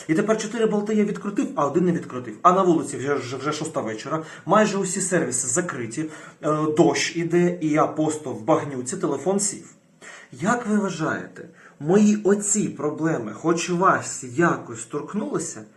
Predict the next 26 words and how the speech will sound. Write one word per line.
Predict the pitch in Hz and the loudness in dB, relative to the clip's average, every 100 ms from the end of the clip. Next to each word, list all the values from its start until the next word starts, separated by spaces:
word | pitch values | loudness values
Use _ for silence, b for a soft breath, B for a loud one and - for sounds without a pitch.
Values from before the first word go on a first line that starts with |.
| b b - | b b -14
Ні. | 135 151 170 107 - B B B | -4 0 2 2 -4 B B B
Дзвонить | - 160 440 - | -8 -4 -4 -2
моя | 170 170 170 | -2 2 0
дружина, | 156 170 156 139 104 B B | 2 0 0 -4 -6 B B
а | 139 | -10
в | 151 | -6
неї | 277 269 | -4 -2
був | 165 156 | 0 -2
також | - 180 180 185 175 117 | 0 -2 0 -2 -2 -2
важкий | 120 - 139 135 | -8 -8 -10 -8
день. | 143 123 104 - _ _ _ B B B - | -6 -6 -8 -16 _ _ _ B B B -10
Вона | 147 170 220 | -2 4 4
робила | 190 139 180 185 | 4 4 4 4
фотосесію, | 180 175 - 160 - - 110 104 | -2 -4 -2 0 0 -2 -6 -8
вона | 117 170 | -2 0
це | 180 | 0
робила | 165 147 156 165 | 0 0 0 0
в | 123 | -4
іншому | 147 - 147 | -6 -6 -6
місці, | 143 151 - - 90 | -4 -4 -4 -10 -14
вона | 98 135 | -6 -4
поїхала. | 135 139 147 - 110 - B B B B B B B B _ _ - | -4 -6 -4 -6 -8 -12 B B B B B B B B _ _ -10
Їй | 139 160 | -2 2
також | 170 180 180 165 | 4 4 4 4
важкий | 147 - 120 | 0 -4 -8
день. | 104 104 | -6 -8